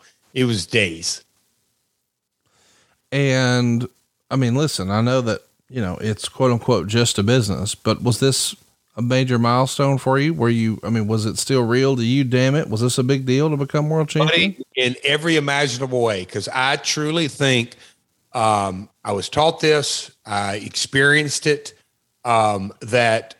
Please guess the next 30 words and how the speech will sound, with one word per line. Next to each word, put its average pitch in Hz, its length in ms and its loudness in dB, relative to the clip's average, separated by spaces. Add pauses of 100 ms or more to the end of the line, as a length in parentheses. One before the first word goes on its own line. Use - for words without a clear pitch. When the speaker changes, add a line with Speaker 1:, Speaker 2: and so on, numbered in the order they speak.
(340)
Speaker 1:
if 147 240 -6
you 214 120 -6
get 175 200 2
into 143 200 2
this 120 220 -2
industry, 123 420 0
and 113 80 0
I'm, 117 180 0 (100)
a 135 40 -6
lot 127 360 0
of 113 60 -10
people 117 180 -2
say, 101 180 -4
"Oh, 127 600 2
you 113 160 -8
damn 117 320 0
Mark," 113 340 -2
or 107 160 -14
maybe 123 280 0
not 117 260 -2
that 110 340 0
phrasing, 107 560 0
but 110 380 0 (420)
if - 60 -18
you 214 80 -6
get 208 160 0
into 180 220 2
this 127 200 -2
industry, 123 720 -4
everyone, 131 800 -2